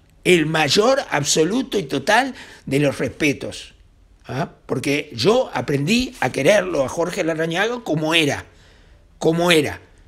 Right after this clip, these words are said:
Y todos decían cómo fue, tienen razón, era así, Jorge,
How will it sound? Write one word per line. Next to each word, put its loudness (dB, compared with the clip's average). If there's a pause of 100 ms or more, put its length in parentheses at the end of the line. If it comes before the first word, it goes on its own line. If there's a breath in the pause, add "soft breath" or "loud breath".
Y -6
todos 2
decían 2
cómo -2
fue, -4
tienen -4
razón, -2
era 0
así, 0
Jorge, -12